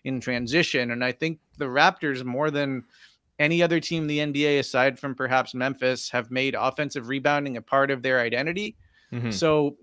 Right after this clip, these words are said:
Speaker 1: teams are coming into these games thinking we have to keep these guys off the offensive glass. And guess what? If you're sending a whole bunch of guys in there to do that,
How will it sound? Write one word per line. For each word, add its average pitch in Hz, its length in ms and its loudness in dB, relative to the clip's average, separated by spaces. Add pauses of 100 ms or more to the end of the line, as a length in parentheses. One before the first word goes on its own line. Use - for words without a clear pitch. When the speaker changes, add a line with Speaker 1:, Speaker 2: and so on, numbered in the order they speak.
Speaker 1:
teams 170 260 -2
are 131 80 0
coming 185 380 0
into 175 240 0
these 156 180 0
games 131 340 -4
thinking 135 420 -6
we 117 100 -4
have 120 180 0
to - 80 -12
keep - 300 -14
these 131 160 -4
guys 127 260 2
off 127 200 2
the 123 100 -2
offensive 120 440 -2
glass. 180 340 4
And 131 120 -8
guess 175 160 -2
what? 226 160 6
If - 100 0
you're 127 60 -8
sending 156 240 -2
a 139 40 -2
whole 151 100 -6
bunch 151 240 0
of 147 80 0
guys 147 240 6
in 156 60 -2
there 151 120 0
to 135 80 0
do 147 160 0
that, 139 380 4